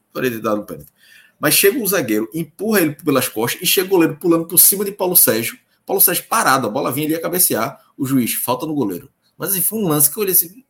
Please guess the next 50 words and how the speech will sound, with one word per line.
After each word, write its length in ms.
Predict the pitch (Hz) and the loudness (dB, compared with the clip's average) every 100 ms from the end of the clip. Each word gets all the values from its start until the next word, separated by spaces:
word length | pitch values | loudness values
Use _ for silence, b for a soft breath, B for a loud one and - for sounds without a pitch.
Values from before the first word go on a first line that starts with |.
| _ _ _ | _ _ _
não 200 | 175 196 | -6 -2
deu 100 | 190 | -2
pra 80 | 196 | -2
entender 220 | 165 185 | -4 -2
nada. 420 | 185 101 90 - _ | -2 -4 -6 -18 _
Por 220 | 190 - | -10 -4
quê? 160 | 127 143 | -2 0
O 100 | 156 | 0
motivo 500 | 185 - 147 147 180 B B | -4 -2 -2 -2 -6 B B
dele 160 | 127 139 | -2 0
marcar 280 | 135 - 127 | -2 -2 -4
falta 220 | 135 143 | -4 -4
no 80 | 160 | 0
goleiro. 260 | 143 107 B B - | 0 0 B B -4
É 100 | 127 | 0
sempre 220 | 160 180 | 0 0
aquele 160 | 180 | -2
pre-, 200 | 175 170 | -2 -2
protecionismo 720 | 151 - 139 139 160 165 131 143 | -2 -2 -2 0 0 0 -2 0
ao 60 | |
goleiro, 260 | 139 117 104 | 0 0 -2
né? 80 | - | -6
Não 180 | 139 151 | -4 -4
pode 220 | - 131 | -2 -4
tocar 200 | - - | -4 -4
no 80 | 165 | -2
goleiro, 400 | 180 151 104 - b b b | 2 2 2 -4 b b b
na 120 | - 110 | -10 -8
pequena 280 | - 143 | -4 -2
área. 140 | 123 104 | -2 -2
Mas 160 | 135 | -2
nem 140 | 165 269 | 0 0
foi 160 | - | 2
na 100 | 131 | 0
pequena 320 | 123 - 117 101 | -2 -6 -8 -4
área 280 | 104 139 - | -2 -4 -2
e 240 | 269 - - _ - | -2 -2 -8 _ -12
o 80 | 240 | -8
atacante 360 | 254 - 208 | -4 -4 -4
não 160 | 185 254 | -2 -2
foi 460 | - 165 240 269 - _ | 0 0 0 -2 -10 _
de 120 | 117 | -4
encontro 300 | 127 131 127 | -4 -4 -4
ao 60 | 120 | -2
goleiro, 200 | 107 117 | -2 -2
ele 20 | |
tava 140 | 160 | -4
indo 80 | 175 | -4
na 100 | 202 | -4
bola, 400 | 160 135 151 240 | 2 2 2 -2